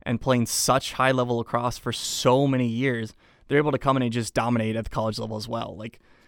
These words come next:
if you're a freshman coming into college, you've probably been playing against the kids a year older, two years older than you f-,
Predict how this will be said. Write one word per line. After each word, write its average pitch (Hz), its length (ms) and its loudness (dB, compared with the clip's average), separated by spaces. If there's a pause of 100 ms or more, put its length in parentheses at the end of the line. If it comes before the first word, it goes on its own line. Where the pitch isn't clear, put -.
(180)
if 123 140 -2
you're 180 140 4
a 160 60 4
freshman 131 500 0
coming 131 200 -2
into 120 120 -2
college, 123 320 0
you've 147 180 -4
probably 147 280 2
been 127 160 2
playing 123 260 2
against 120 280 0
the 120 60 -4
kids 117 300 0
a 117 60 -2
year 117 220 0
older, 117 340 0
two - 220 -8
years 120 120 -2
older 120 200 -2
than 113 160 -2
you 113 140 0
f-, - 220 -12